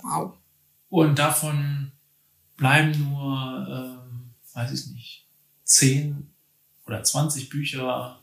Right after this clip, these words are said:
Speaker 2: länger im Verkauf. Das, jedes Jahr kommen immer wieder neue Bücher raus.
Speaker 1: Und was passiert mit den Büchern, äh, nach einem Jahr oder zwei Jahren? Also du meintest ja,
Speaker 2: Die werden
Speaker 1: das
Speaker 2: einfach
Speaker 1: bleiben
Speaker 2: nicht
Speaker 1: jetzt
Speaker 2: neu gedruckt und werden dann verramscht.
Speaker 1: Ja.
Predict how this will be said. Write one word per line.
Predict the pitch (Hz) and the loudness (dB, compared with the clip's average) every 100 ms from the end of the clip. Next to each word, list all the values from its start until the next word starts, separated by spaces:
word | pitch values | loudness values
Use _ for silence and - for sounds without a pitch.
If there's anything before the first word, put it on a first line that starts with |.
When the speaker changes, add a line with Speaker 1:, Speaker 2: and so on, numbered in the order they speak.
| _ | _
Speaker 2:
länger | 135 135 143 139 | 0 4 4 2
im | - | -4
Verkauf. | - 151 143 - - _ _ _ - | -8 -6 -6 -8 -16 _ _ _ -2
Das, | 123 - | -2 -2
jedes | 147 160 196 180 - | 2 4 4 2 2
Jahr | 151 147 | 2 0
kommen | 147 151 | -2 -6
immer | 147 135 | -4 -6
wieder | 147 | -6
neue | 147 139 131 | -6 -6 -8
Bücher | - 127 | -8 -10
raus. | 127 143 - - - - - - | -8 -8 -8 -14 -20 -20 -20 -2
Speaker 1:
Und | 220 214 | 6 6
was | 208 - | 6 6
passiert | 220 233 220 | 6 6 4
mit | 214 | 2
den | 202 | 2
Büchern, | 202 220 233 214 208 | 2 4 4 4 2
äh, | - 202 190 202 220 - - - | -4 -4 -2 -4 -8 -12 -10 -2
nach | 196 196 | 0 2
einem | 202 190 | 0 0
Jahr | 180 185 220 233 - _ _ _ _ _ - | 0 0 -2 -4 -8 _ _ _ _ _ 2
oder | 190 180 | 6 6
zwei | 185 180 196 | 4 4 4
Jahren? | 208 220 226 - | 2 2 2 2
Also | - 180 170 | 0 2 0
du | 165 196 | -4 -4
meintest | 190 180 190 190 | 0 4 4 4
ja, | |
Speaker 2:
Die | 175 | 2
werden | 175 | 2
Speaker 1:
das | |
Speaker 2:
einfach | |
Speaker 1:
bleiben | 165 185 | 2 2
Speaker 2:
nicht | 185 | 2
Speaker 1:
jetzt | 143 139 | 2 2
Speaker 2:
neu | 117 | -2
gedruckt | 143 190 - | -6 -8 -10
und | 175 156 - - | -14 -12 -14 -12
werden | 151 | -10
dann | 147 139 | -10 -12
verramscht. | 135 120 117 - - _ _ | -10 -10 -8 -10 -12 _ _
Speaker 1:
Ja. | 202 196 - | 0 0 -2